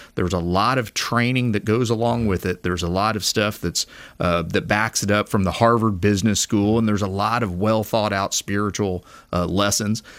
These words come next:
So when I got very excited about this, this, this is really an exciting part of the ministry, and I was just waiting for over a year for God to raise up the leader. And then when you came along, I started getting very excited about it,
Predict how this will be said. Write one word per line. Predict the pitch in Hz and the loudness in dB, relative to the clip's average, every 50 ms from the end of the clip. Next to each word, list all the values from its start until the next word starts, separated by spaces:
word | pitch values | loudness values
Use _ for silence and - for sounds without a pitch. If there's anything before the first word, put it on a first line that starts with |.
| - - - | -20 -8 -4
So | - - 117 120 120 | 0 2 4 4 4
when | 113 117 123 113 110 104 - - | 4 2 2 4 2 2 0 0
I | 117 165 | -2 0
got | 175 233 214 190 | 2 2 0 2
very | 143 147 147 156 151 135 | 2 2 2 4 2 2
excited | 107 - - 101 101 139 165 135 | 2 0 0 0 0 0 -2 -2
about | 95 90 85 85 - | 0 -2 -4 -4 -6
this, | - - - - - - _ - | -10 -10 -8 -8 -10 -10 _ 2
this, | 117 156 175 | 4 4 4
this | 165 147 160 190 - | 4 4 4 4 4
is | 170 139 110 101 98 - | 2 0 0 -2 -4 -6
really | - - 117 113 131 160 175 180 143 120 | -4 0 4 4 6 6 6 4 2 2
an | 104 | 0
exciting | 98 90 - - 110 113 120 117 110 95 | 0 0 0 0 0 0 0 -2 -2 -4
part | 85 - - 107 120 120 117 - | -6 -4 -2 0 0 0 0 -2
of | - 90 87 | -4 -4 -2
the | 92 | 0
ministry, | 87 104 135 147 120 - - 92 92 90 | 0 2 2 2 0 -2 -2 -4 -2 -2
and | 87 98 | 0 0
I | 107 117 | 0 0
was | 120 113 98 - - - - - - | 0 0 0 -2 -4 -8 -14 -10 0
just | - 131 127 - 117 | 2 2 2 2 2
waiting | 101 101 113 139 196 208 - - 87 | 0 2 4 4 4 4 2 0 -2
for | - - 107 107 | -2 0 2 2
over | 110 110 98 107 104 | 2 2 2 2 0
a | 95 90 | 0 0
year | 85 92 131 180 233 - | 2 2 2 2 2 0
for | - - 95 | -2 -2 -2
God | 90 92 90 92 92 | -2 0 -2 -2 -2
to | 95 | -4
raise | 90 92 98 107 110 104 110 | -2 0 0 2 2 2 2
up | 101 87 - | 0 -2 -2
the | - 85 | -4 -2
leader. | 90 117 160 180 156 107 92 | 0 0 2 2 2 0 0
And | 90 92 | 0 0
then | 101 110 113 107 | 0 0 2 2
when | 104 92 92 | 2 2 0
you | 107 160 - | 0 -2 0
came | - - 131 113 98 | 0 0 0 0 0
along, | 92 92 90 90 95 98 123 - - - - - - | 0 -2 -2 -2 -2 -4 -4 -6 -10 -16 -14 -8 -4
I | 123 | -4
started | - - 143 135 120 | 0 0 0 0 2
getting | 117 127 117 110 92 | 2 2 2 2 2
very | 107 113 117 117 101 | 2 0 0 0 -2
excited | - - - 110 156 196 180 101 | -2 -2 -2 0 0 0 -2 -2
about | 90 85 90 90 90 101 | -2 -2 -2 -2 -2 -2
it, | - - | -4 -6